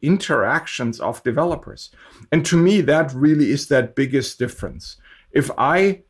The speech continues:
have a project that I want to use as part of my product, part of my services,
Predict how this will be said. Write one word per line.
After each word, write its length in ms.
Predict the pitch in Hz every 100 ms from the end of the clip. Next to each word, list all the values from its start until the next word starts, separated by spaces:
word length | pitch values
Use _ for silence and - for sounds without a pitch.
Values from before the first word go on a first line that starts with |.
| _ _ -
have 560 | - 147 151 156 - -
a 80 |
project 800 | - - - 127 110 107 85 -
that 100 | 127
I 140 | 113 131
want 320 | 131 135 123
to 260 | 147 120 -
use 480 | - 113 139 170 160
as 180 | - -
part 360 | - - 127 135
of 160 | 120
my 320 | 113 113 120
product, 600 | 123 - 120 117 113 _ -
part 180 | 123
of 80 | 123
my 180 | 113 113
services, 800 | 113 - 107 101 87 - -